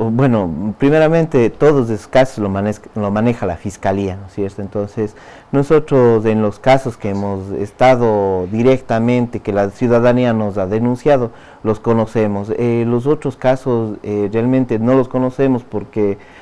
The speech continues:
no hemos sabido de, de esos casos, entonces no hemos dado un seguimiento, pero los casos que sí los hemos sabido,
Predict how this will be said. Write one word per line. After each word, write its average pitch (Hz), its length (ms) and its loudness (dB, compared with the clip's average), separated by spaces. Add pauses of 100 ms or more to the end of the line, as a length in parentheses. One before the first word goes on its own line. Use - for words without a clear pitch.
(120)
no 131 120 4
hemos 127 240 4
sabido 101 400 -2
de, 90 180 -4
de 92 120 -6
esos 117 220 -10
casos, 143 300 0
entonces 104 460 -6
no 120 120 2
hemos 120 200 2
dado 117 180 4
un 101 80 -4
seguimiento, 98 680 -6
pero 104 140 -4
los 101 220 -6
casos 131 320 -4
que 113 120 -6
sí 139 200 -6
los 131 180 0
hemos 120 220 -4
sabido, 151 420 -2